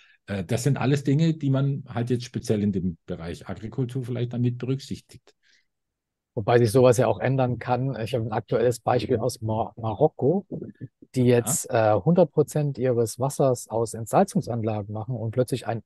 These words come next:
Speaker 2: Überfluss an Wasser haben. Das ist auch interessant, was sich da so bewegt.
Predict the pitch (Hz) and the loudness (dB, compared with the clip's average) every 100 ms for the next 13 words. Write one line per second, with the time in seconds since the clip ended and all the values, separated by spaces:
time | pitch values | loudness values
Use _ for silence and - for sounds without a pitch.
0 | - 220 202 156 - 156 143 127 120 156 | 4 6 8 6 4 2 2 0 0 0
1 | - 104 98 101 95 101 110 123 127 - | 2 0 -2 -8 -10 -12 -8 -6 -4 2
2 | 156 - - 139 - 113 113 113 - 104 | 2 2 -4 -4 -2 -2 -2 -4 -6 -6
3 | 117 - 127 131 117 107 110 104 107 | -8 -4 -2 0 -2 -6 -8 -8 -8